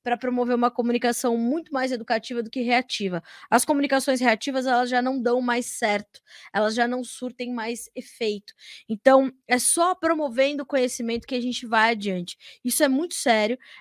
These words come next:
eh, mas também é um caminho que tem que ser bastante suave. Eh, a partir do momento que a gente optar por um caminho agressivo, não vai dar. E isso já foi mais do que provado. E pra isso, a gente percebe grandes referências, né? Durante toda a nossa conversa,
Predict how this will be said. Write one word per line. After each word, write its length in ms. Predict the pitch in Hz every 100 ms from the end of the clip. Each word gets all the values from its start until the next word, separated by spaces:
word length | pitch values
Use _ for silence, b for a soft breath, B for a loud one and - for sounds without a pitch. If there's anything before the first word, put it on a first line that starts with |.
| -
eh, 760 | 220 214 208 208 202 202 202 196 226
mas 260 | 262 277
também 480 | 320 277 262 277 285
é 140 | 262 262
um 80 |
caminho 340 | 269 269 262 262
que 80 | -
tem 140 | 277
que 80 | -
ser 140 | 277
bastante 400 | 240 262 285 269
suave. 520 | - 302 240 202 196 - B B B
Eh, 280 | - 220 226
a 80 | -
partir 300 | 233 247 -
do 80 | 339
momento 260 | 330 285 -
que 80 |
a 60 | 262
gente 340 | 240 247 240
optar 300 | 247 - 220
por 120 | 220 233
um 80 |
caminho 360 | 240 254 240 233
agressivo, 680 | 226 220 - 247 247 269 262
não 200 | 233 240
vai 100 | 247
dar. 240 | 208 160 - B B B -
E 260 | 226 240 262
isso 200 | 262 277
já 340 | 240 247 262
foi 320 | 269 254 247
mais 260 | 254 240 247
do 80 | 262
que 80 | -
provado. 500 | 262 233 175 170 - -
E 80 |
pra 260 | 302 403 381
isso, 400 | 294 339 - 196 B B B
a 120 | 226
gente 340 | 240 294 285 269
percebe 580 | 262 247 - 285 285
grandes 380 | 214 240 302 330
referências, 580 | 339 - 269 233 269 214
né? 380 | 214 247 233 185
Durante 400 | 185 208 240 254
toda 140 | 247 269
a 40 |
nossa 240 | 262 262
conversa, 560 | 247 220 208 214 -